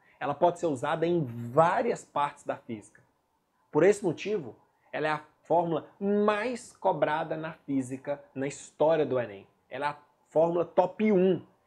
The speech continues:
é a fórmula que mais cai no enem. Guarda ela aí, porque ela é muito importante. Essa energia pode ser energia cinética, gravitacional, elástica, trabalho, pode ser calor na térmica, pode ser energia elétrica.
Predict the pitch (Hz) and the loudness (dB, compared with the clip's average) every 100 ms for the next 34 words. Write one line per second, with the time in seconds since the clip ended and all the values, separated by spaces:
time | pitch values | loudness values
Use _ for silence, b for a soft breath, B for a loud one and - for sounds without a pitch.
0 | - 135 139 165 165 170 - 156 165 262 | -10 -8 0 0 0 -2 -2 -2 0 0
1 | 381 - - 170 175 147 127 101 95 _ | -2 -4 -6 -4 -2 -4 -6 -8 -16 _
2 | _ _ _ _ 95 120 156 190 185 170 | _ _ _ _ 2 4 4 4 2 4
3 | 156 226 151 160 - _ - 131 151 156 | 6 6 4 0 -10 _ -10 -4 0 0
4 | 165 165 202 190 175 165 - 113 110 _ | 2 2 0 -4 -2 -2 -2 -10 -10 _
5 | b b 143 151 185 175 139 143 170 175 | b b -4 -2 -2 -2 0 0 0 0
6 | 170 - 135 107 - b b 135 160 147 | 0 0 0 0 -6 b b -4 -2 -2
7 | 110 135 123 - _ _ 190 185 143 156 | -2 0 0 -2 _ _ -4 0 0 0
8 | 156 120 120 160 165 - - 147 127 117 | -4 -8 -4 -4 -4 -8 -8 -8 -8 -8
9 | 139 139 - 147 120 120 139 - 120 - | -4 -4 -2 -2 0 -2 -4 -8 -12 -4
10 | 151 139 117 131 143 131 156 156 170 - | -2 -2 -2 -2 -2 -2 -2 -2 -6 -4
11 | 185 156 147 180 - - _ 123 113 - | 0 4 4 4 0 -10 _ -14 -10 -4
12 | 127 139 135 131 151 147 160 156 139 156 | -2 -2 -6 -6 -6 -4 -6 -6 -2 0
13 | 139 151 160 - 139 | 2 0 -2 -10 -14